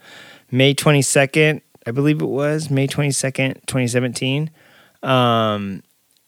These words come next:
and so, yeah, it was the anniversary of his passing. Now, the,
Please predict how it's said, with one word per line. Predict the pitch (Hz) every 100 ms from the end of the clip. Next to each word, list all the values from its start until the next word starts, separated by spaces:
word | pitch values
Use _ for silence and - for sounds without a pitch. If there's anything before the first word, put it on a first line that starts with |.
| -
and | 127 123 120 117 117 120 113 113 - - _
so, | - 135
yeah, | 131 143 131
it | 104
was | 127
the | 139
anniversary | 113 143 147 147 - 131
of |
his | 104 95
passing. | - 160 190 190 120 107
Now, | 113 113 113 113 110 - _ _ _ _
the, | 139 131